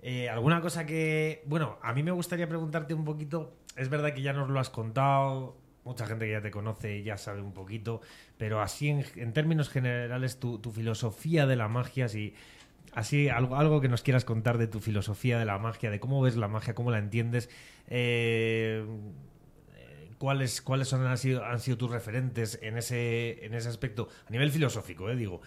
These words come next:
eh, y cómo la entiendes y qué, qué legado quieres dejar, ¿no? En ese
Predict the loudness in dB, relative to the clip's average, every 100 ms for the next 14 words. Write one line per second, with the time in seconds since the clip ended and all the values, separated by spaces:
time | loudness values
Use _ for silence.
0 | -16 -20 -8 -2 0 2 0 -2 -4 0
1 | 0 0 0 0 -2 -4 -6 -8 -10 -10
2 | -14 -12 -6 -4 -2 -4 -4 -6 -8 -14
3 | -20 -8 -4 -4 -4 -6 -6 -8 -8 -10
4 | -10 -10 -8 -8